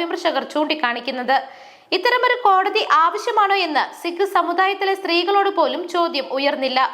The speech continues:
ന്യൂനപക്ഷ മതവിഭാഗങ്ങളിലെ സ്ത്രീകളെ നിയന്ത്രിക്കാൻ മത നിയമങ്ങളെ അനുവദിക്കുന്നത് ജനാധിപത്യ വിരുദ്ധമായ നടപടിയാണെന്ന് ഇതിനെ വിമർശകർ ചൂണ്ടിക്കാണിക്കുന്നു.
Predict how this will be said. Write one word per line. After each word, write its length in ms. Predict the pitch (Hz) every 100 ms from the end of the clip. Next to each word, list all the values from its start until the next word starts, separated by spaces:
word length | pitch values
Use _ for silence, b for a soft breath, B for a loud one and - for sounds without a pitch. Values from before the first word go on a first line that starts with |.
| B B B B 294
ന്യൂനപക്ഷ 480 | 403 480 539 494 494 453
മതവിഭാഗങ്ങളിലെ 960 | 370 359 392 269 349 381 415 427 392 392
സ്ത്രീകളെ 400 | 392 311 330 392 392
നിയന്ത്രിക്കാൻ 460 | 349 339 311 226 294 302 294
മത 160 | 311 403 370
നിയമങ്ങളെ 480 | 349 359 392 392 381 285
അനുവദിക്കുന്നത് 680 | 294 349 403 381 392 339 262 - B B B 196
ജനാധിപത്യ 640 | 320 359 403 466 508 466 453
വിരുദ്ധമായ 480 | 370 359 381 392 381 370 311
നടപടിയാണെന്ന് 680 | 302 330 403 370 302 247 320 294
ഇതിനെ 200 | 302 370 311
വിമർശകർ 440 | 320 370 392 311 294 -
ചൂണ്ടിക്കാണിക്കുന്നു. 760 | 311 330 277 254 262 269